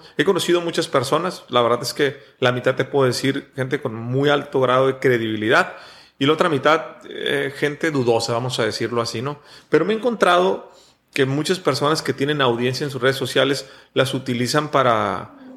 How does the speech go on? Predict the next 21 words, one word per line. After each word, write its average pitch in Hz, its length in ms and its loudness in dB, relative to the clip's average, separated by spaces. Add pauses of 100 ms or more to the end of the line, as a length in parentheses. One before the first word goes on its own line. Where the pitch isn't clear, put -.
(140)
para 123 160 2
levantar 120 440 0
capital 120 520 0
o 120 80 -2
para 113 180 2
levantar 110 520 2
o 123 100 0
para 113 160 2
hacer 120 220 0
invitaciones, 120 720 -4
pero 123 200 2
para 120 160 2
esquemas 139 460 -2 (340)
que - 100 -2
tú - 140 0
lo 160 140 6
ves 185 280 2
y - 40 -6
dices, 127 440 -6
"Ay, 143 540 -4 (520)
este, - 500 -8